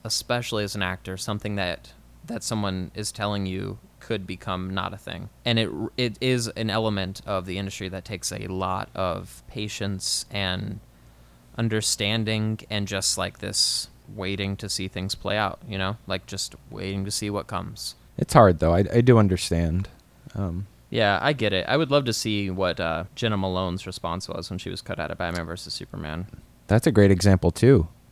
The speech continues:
Speaker 2: 'cause she was in, there was a lot of press with her, m-, the mystery of her character throughout that whole filming, 'cause at first they're like, "Is Jenna Malone the new Robin?" And they were
Speaker 1: Mm-hmm.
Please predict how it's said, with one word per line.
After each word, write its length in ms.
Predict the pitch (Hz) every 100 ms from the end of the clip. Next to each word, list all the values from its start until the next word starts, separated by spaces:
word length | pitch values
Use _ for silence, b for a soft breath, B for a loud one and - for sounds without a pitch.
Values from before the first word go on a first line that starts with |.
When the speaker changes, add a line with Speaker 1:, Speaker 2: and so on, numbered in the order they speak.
| -
Speaker 2:
'cause 160 | - -
she 240 | - 175
was 240 | 170 101
in, 360 | - 107 95 87 - -
there 120 | 113
was 80 | 117
a 40 | 107
lot 240 | 98 98
of 180 | 90 -
press 400 | - 104 - - -
with 200 | 104 -
her, 400 | 117 104 95 - - 101
m-, 140 | 98
the 120 | 95
mystery 380 | 104 113 - 95
of 120 | 85
her 140 | 127 143
character 640 | - 92 - 85 80 90 b b b b
throughout 220 | 110 98
that 160 | 95 90
whole 180 | 113 107
filming, 360 | - 143 117 90
'cause 240 | 90 - -
at 160 | 92
first 180 | - 107
they're 100 | 104 95
like, 280 | 85 85 -
"Is 220 | 104 101 98
Jenna 240 | 107 101
Malone 520 | 98 95 95 92 90 -
the 100 | 101
new 180 | 95 92
Robin?" 640 | 98 123 135 80 87 87 b b b -
And 100 | 107
they 60 |
were 60 |
Speaker 1:
Mm-hmm. 40 | 95